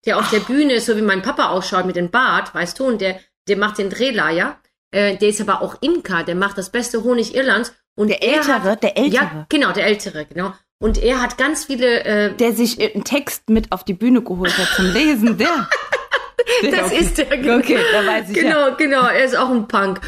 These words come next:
Speaker 1: Und er hat wirklich, äh, ganz viele Bienenstämme, oder wie heißt es? Ja,
Speaker 2: Ja,
Speaker 1: ja, ja.
Speaker 2: Stöcke,
Speaker 1: Das,
Speaker 2: Bienenstöcke.
Speaker 1: Stöck-, Stöcke. Also der, deswegen, er würde dich, ähm, den,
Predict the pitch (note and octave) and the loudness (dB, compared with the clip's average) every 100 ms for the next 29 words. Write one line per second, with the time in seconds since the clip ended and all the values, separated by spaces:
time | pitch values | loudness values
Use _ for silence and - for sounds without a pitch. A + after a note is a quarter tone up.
0 | - - G#3+ - B3 B3+ A#3+ G3 G#3 G#3+ | -6 -2 -2 2 2 2 -2 0 0 0
1 | A3+ G#3 - G3 G3+ A#3 - - A3+ G#3+ | -4 -4 -2 0 0 -2 -4 -6 -2 0
2 | G3+ - F#3 C4 D4 D4 - - A3+ C4+ | 0 -2 -2 0 0 -4 -8 -4 -2 0
3 | F4+ F#4+ G#3 G3 F#3 F3 F3+ E3 D4 _ | -2 -4 -4 -2 -2 -2 -6 -8 -16 _
4 | _ _ - F4 G3 B3+ D4 G#3+ B3+ B3 | _ _ 0 2 2 0 -2 0 0 2
5 | A3+ - - A3+ G#3+ - - A3 - - | 0 0 0 0 0 -4 -2 -2 -2 -8
6 | - - F#3+ E3+ - F3 F3 F3 F3 F#3+ | -8 -2 -2 -4 -6 -6 -2 -2 0 -2
7 | A2+ _ _ - G3 G3 A3+ - A#3+ C4+ | -4 _ _ -2 -2 0 -2 0 0 2
8 | C4+ G#3+ A#3 G#3+ - G#3+ G#3 G#3 - _ | 0 0 -2 -2 0 0 0 -2 -6 _
9 | - A3 A3 | -2 0 0